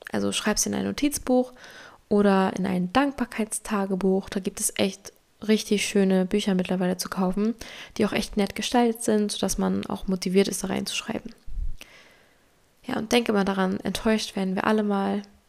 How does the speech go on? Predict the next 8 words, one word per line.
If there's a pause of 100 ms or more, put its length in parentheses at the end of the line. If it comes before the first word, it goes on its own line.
(540)
Nur
in
welchem
Umfang (260)
können
wir
vielleicht
aber